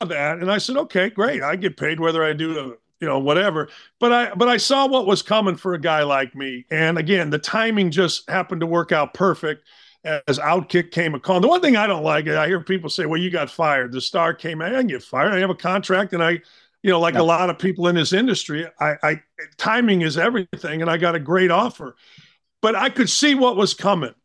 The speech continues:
Speaker 1: and I could see that for me personally, a little controversial, a little too outspoken. Um, that wasn't gonna fit in. I could be replaced very easily.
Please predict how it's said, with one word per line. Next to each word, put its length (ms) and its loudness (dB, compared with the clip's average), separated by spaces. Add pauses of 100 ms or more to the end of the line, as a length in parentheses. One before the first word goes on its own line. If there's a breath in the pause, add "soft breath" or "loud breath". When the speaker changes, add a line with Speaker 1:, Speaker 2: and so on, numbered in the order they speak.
(140)
Speaker 1:
and 480 -2
I 100 0
could 220 -4
see 360 2
that 300 -2
for 220 0
me 260 2
personally, 600 -4
a 20 -4
little 160 2
controversial, 880 0
a 20 0
little 180 0
too 200 -2
outspoken. 920 -2 (760 soft breath)
Um, 220 2
that 160 2
wasn't 340 4
gonna 160 6
fit 280 2
in. 200 2
I 160 2
could 180 -4
be 120 2
replaced 500 0
very 400 2
easily. 580 -4